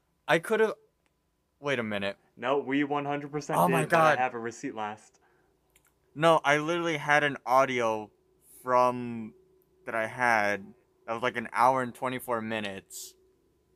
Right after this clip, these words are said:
Speaker 1: but I deleted it before we started recording because I thought it was, like, we already did it.
Speaker 2: What? Okay, anyways.
Speaker 1: Uh, whatever.
Speaker 2: <laughs> That was weird. Okay, I was, I
Speaker 1: It, it's fi-,
Speaker 2: Okay.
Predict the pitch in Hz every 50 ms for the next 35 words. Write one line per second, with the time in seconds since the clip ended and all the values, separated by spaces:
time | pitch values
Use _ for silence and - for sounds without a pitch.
0 | _ _ _ _ _ _ _ _ 120 117 113 110 107 107 104 - _ _ _ _
1 | _ _ _ 113 117 110 123 123 120 123 135 131 123 120 117 113 110 - - 110
2 | - - - 120 117 117 117 117 117 113 104 107 107 - - 120 113 110 107 104
3 | 101 - - 123 117 107 104 104 101 107 107 101 104 104 104 - - 110 113 110
4 | 110 107 107 110 104 98 107 101 101 101 - _ _ _ _ 120 117 113 110 110
5 | 107 104 92 90 120 120 107 101 98 98 - - _ _ _ _ _ _ _ _
6 | _ _ _ _ _ _ _ _ _ _ _ _ _ _ _ _ - - 139 175
7 | 208 214 - - 120 113 - 113 98 90 95 - - _ 135 139 131 120 107 101
8 | 98 95 98 107 110 - - _ _ _ _ _ - - 107 101 - - 113 110
9 | 110 110 101 104 104 101 - _ _ - 202 240 254 254 254 240 - - 131 127
10 | 127 123 110 98 107 107 104 104 110 107 120 113 113 110 101 98 98 101 - -
11 | _ 113 117 117 113 110 113 - 117 117 117 147 - - - 139 131 - - -
12 | 123 - - _ _ _ - - - 113 104 101 92 90